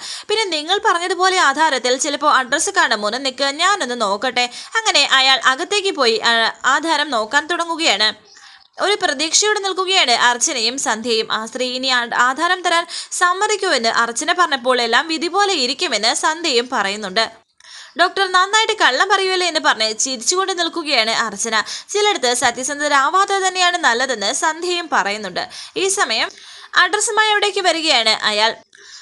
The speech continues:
"ദാ, ഇതാണ് ആധാരത്തിലുള്ള അഡ്രസ്സ്" എന്ന് പറയുന്നു. വളരെ ഉപകാരമെന്ന് സന്ധ്യയും. നിങ്ങൾ വേഗം ചെന്ന് ആ പെങ്കൊച്ചിൻ്റെ കാര്യം ഹരിസാറിനെ അറിയിക്കേ. ഒരിക്കൽ ഇവിടെ വന്നതായിരുന്നു, പക്ഷേ അന്ന് നമ്പർ വാങ്ങാൻ സാധിച്ചില്ല.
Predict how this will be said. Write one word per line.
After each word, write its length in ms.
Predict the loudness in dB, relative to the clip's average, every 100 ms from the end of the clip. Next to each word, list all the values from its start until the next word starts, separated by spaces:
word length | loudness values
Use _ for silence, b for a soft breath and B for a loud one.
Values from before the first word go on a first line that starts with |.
| B 2
"ദാ, 180 | 4
ഇതാണ് 340 | 4 2 2 4
ആധാരത്തിലുള്ള 680 | 4 4 4 2 0 2 2
അഡ്രസ്സ്" 320 | 2 -2 -2
എന്ന് 120 | -2 -2
പറയുന്നു. 320 | 0 0 -2
വളരെ 440 | 2 2 2 0
ഉപകാരമെന്ന് 560 | 0 2 2 2 -2 -4
സന്ധ്യയും. 440 | -4 0 0 0 B B -6
നിങ്ങൾ 200 | -2 0
വേഗം 340 | 0 -2 -2
ചെന്ന് 200 | -2 2
ആ 120 | 2
പെങ്കൊച്ചിൻ്റെ 520 | 2 -2 -4 -4 -4 0
കാര്യം 300 | 0 0 0
ഹരിസാറിനെ 560 | -2 -2 0 0 0
അറിയിക്കേ. 480 | 0 -2 -2 -2 -2 B B B -20 -20 _ _ -4
ഒരിക്കൽ 360 | -2 0 2 2
ഇവിടെ 160 | 2
വന്നതായിരുന്നു, 720 | 2 2 2 2 2 0 -2 0
പക്ഷേ 260 | 0 2 2
അന്ന് 260 | 0 0
നമ്പർ 260 | -4 -2 -2
വാങ്ങാൻ 400 | -2 -2 -2 -4
സാധിച്ചില്ല. 640 | -4 -2 -2 -2 0